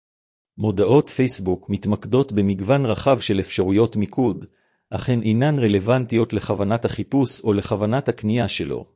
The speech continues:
למרות שפרסום בגוגל מספק פחות אפשרויות מיקוד, הוא מבוסס על כוונת החיפוש של הצרכנים המחפשים פתרון באופן פעיל. מיקוד המודעה מבוססת על מילות מפתח שהמפרסמים בוחרים.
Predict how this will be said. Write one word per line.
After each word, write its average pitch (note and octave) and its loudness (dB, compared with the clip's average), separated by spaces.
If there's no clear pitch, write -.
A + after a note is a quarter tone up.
למרות G2 0
שפרסום G#2 -2
בגוגל G#2+ 2
מספק G#2 0
פחות - 0
אפשרויות G#2+ 0
מיקוד, G2+ -2
הוא A2+ 2
מבוסס G#2 2
על G#2+ 2
כוונת A2 0
החיפוש C#3+ -4
של G#2 0
הצרכנים A2+ -2
המחפשים A#2 -4
פתרון C3+ -2
באופן A2+ 0
פעיל. D#2+ -6
מיקוד E3 2
המודעה G#2 2
מבוססת A2+ -2
על G#2 2
מילות A2+ 0
מפתח D3+ 0
שהמפרסמים A#2 -2
בוחרים. E2 -4